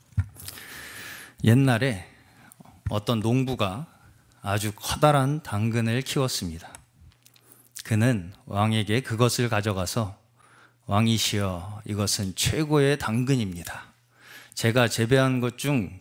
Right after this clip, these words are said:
최고이며 앞으로도 이것이 최고일 것입니다. 그래서 저는 임금님에게 저의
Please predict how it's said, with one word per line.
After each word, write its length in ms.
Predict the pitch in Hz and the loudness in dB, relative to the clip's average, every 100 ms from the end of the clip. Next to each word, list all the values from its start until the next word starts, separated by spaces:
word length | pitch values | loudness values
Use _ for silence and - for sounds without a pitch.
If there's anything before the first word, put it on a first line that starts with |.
| - | -4
최고이며 880 | - - 196 196 165 127 156 110 90 _ - - - - | 2 2 2 4 4 4 0 -2 -6 _ -20 -20 -20 -8
앞으로도 640 | 110 113 - 127 120 120 | -4 -2 2 2 2 2
이것이 800 | 107 131 165 151 - 123 147 196 - - | 2 4 4 4 0 -2 -4 -6 -16 -6
최고일 520 | - - 185 190 175 | 0 2 4 4 4
것입니다. 640 | 170 131 120 87 87 - - _ _ _ _ _ _ _ | 2 -2 -2 -8 -12 -16 -20 _ _ _ _ _ _ _
그래서 480 | - 117 - 95 98 - | -2 0 0 -2 -4 -12
저는 560 | - 131 123 156 87 87 - - - - - | -2 2 4 4 0 -8 -18 -16 -14 -16 -2
임금님에게 1040 | 123 143 156 156 139 120 104 92 98 156 160 _ _ _ _ _ _ _ _ _ _ _ | 2 4 4 2 2 0 -2 -4 -6 -8 -10 _ _ _ _ _ _ _ _ _ _ _
저의 720 | - 120 131 131 107 80 71 | 0 4 4 4 0 -4 -12